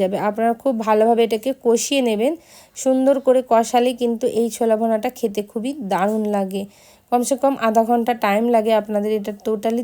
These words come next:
তৈরি করতে। এটা প্রায় দুই থেকে তিন মিনিট সুন্দর করে কষিয়ে নেবেন। যখন দেখবেন ছোলার মধ্যে মশলাগুলো এরকম লেগে লেগে এসেছে আর তেলগুলো সাইড দিয়ে ছাড়া স্টার্ট হয়ে গেছে, তখন এর মধ্যে পরিমাণ মতো জল দিয়ে দেবেন। যতটা ছোলা সেই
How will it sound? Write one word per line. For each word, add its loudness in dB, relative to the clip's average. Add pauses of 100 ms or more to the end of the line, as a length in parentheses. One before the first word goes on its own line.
(120)
তৈরি 2 (100)
করতে। -4 (480)
এটা 0 (120)
প্রায় 4
দুই -2 (100)
থেকে -4 (120)
তিন 0 (100)
মিনিট 0 (100)
সুন্দর -2
করে 0 (100)
কষিয়ে 0
নেবেন। 0 (120)
যখন -2 (100)
দেখবেন -4 (120)
ছোলার -2
মধ্যে -4
মশলাগুলো -4
এরকম -6 (120)
লেগে -4
লেগে -2 (100)
এসেছে -6 (560)
আর 2 (120)
তেলগুলো 2 (120)
সাইড 2
দিয়ে -6
ছাড়া 2 (100)
স্টার্ট 0
হয়ে 0
গেছে, -4 (120)
তখন 0 (140)
এর 0
মধ্যে -2 (160)
পরিমাণ 0 (120)
মতো -4 (140)
জল 0 (100)
দিয়ে 0
দেবেন। 0 (800)
যতটা 0 (100)
ছোলা 2 (100)
সেই 2